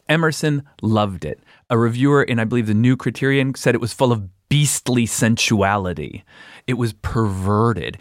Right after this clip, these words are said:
He lost a job at one point because someone was sent a copy of it years after it came out, and they read it and were scandalized. And yet still other people were obsessed with it and came looking for him because of it. Folks like Edward Carpenter over in England, one of the,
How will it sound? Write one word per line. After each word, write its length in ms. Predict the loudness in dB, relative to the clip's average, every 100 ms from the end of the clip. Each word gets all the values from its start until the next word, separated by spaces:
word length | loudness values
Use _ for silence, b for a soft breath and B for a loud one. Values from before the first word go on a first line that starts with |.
| B
He 220 | 0 2
lost 360 | 2 0 0 -2
a 60 |
job 480 | -2 -2 0 0 0
at 140 | -2
one 240 | -2 -2 -2
point 320 | -2 -4 -4
because 340 | -4 -2 -2
someone 280 | 0 0 2
was 120 | 0
sent 220 | 0 -2 -2
a 60 |
copy 380 | -4 -2 -2 -2
of 100 | -2
it 120 | -2
years 320 | 0 2 2 2
after 300 | -2 0 -2
it 140 | -2
came 260 | -4 -2 0
out, 240 | -2 -2
and 120 | -2
they 100 | -2
read 200 | 0 0
it 140 | -2 -2
and 100 | -4
were 80 |
scandalized. 1040 | -4 -8 -10 -4 -2 0 -2 -2 -4 -8 -14 B B B -4
And 160 | 0 2
yet 120 | 0 B B
still 340 | -4 0 0
other 220 | 0 -2 -2
people 340 | -2 -2 -4 B B
were 160 | -2
obsessed 560 | -2 -2 -4 -4 -2 -4
with 100 | -4
it 120 | -2
and 140 | -2 -2
came 320 | 0 0 0
looking 480 | 0 0 0 -2 -2
for 420 | -8 -2 0 0
him 280 | 0 -2 -2
because 520 | -4 -4 -4 -2 -2
of 160 | -4
it. 140 | -6 -2
Folks 320 | 0 0 0
like 160 | -4 -4 B B
Edward 400 | 2 2 2 0
Carpenter 580 | 2 0 2 -2 0 2
over 300 | 2 2 2
in 80 | 2
England, 320 | 0 0 0
one 140 | 0
of 100 | 0
the, 160 | 0 -2